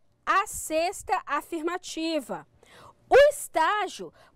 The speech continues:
poderá ser obrigatório ou não obrigatório, conforme determinação das diretrizes curriculares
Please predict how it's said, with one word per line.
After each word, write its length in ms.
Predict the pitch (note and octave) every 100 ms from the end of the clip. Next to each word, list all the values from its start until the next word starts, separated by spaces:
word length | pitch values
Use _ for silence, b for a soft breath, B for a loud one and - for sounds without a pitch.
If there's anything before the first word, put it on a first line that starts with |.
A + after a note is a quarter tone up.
| _
poderá 800 | G#4 A4 C#5 B4 C#5 A#4+ C#4+ D4 F#4+
ser 340 | - B3+ A#3+
obrigatório 880 | A#3 A#3 A#3+ C#4+ - C4 A#3+ B3 C#4 _ _
ou 400 | D#4+ F#4 B4+ G#4+
não 400 | D#4 D#4 F4 F#4
obrigatório, 880 | F4 F4 F#4 - D#4 D4 D4+ A#3+ E3+ b b b _
conforme 920 | - G#4+ D5+ - D4+ C4+ C4 D4+ D4+
determinação 1160 | B3+ C#4 D4+ D4+ D4+ D4 D4 - B3 A#3 A#3 C#4+ B B -
das 280 | C#4 D#4+ C4
diretrizes 800 | G4+ C5+ C5 E4 E4 G#4+ G#4 -
curriculares 1000 | D#4 C#4+ C#4 E4 C#4+ A#3+ B3 D4+ G#4+